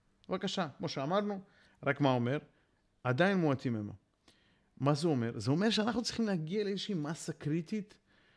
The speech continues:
של, אה, חברי האנושות שפועלים בצורה כזאת שהם מביאים את הכישרון שלהם, מביאים את הייחודיות שלהם למען הכלל. חושבים בצורה אחרת, מסתכלים על החיים בצורה אחרת. האם זה אומר שהם צריכים להיות אנשים ללא רכוש פרטי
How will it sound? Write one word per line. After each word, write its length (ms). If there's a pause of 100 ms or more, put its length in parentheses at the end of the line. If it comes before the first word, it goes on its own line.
(220)
של, 580
אה, 360 (280)
חברי 560
האנושות 600 (340)
שפועלים 880 (320)
בצורה 680
כזאת 420
שהם 200
מביאים 300
את 100
הכישרון 420
שלהם, 380
מביאים 300
את 100
הייחודיות 520
שלהם 320 (480)
למען 300
הכלל. 340 (800)
חושבים 380
בצורה 320
אחרת, 300 (140)
מסתכלים 420
על 80
החיים 240
בצורה 300
אחרת. 360 (300)
האם 200
זה 120
אומר 220
שהם 180
צריכים 200
להיות 140
אנשים 340
ללא 260
רכוש 260
פרטי 500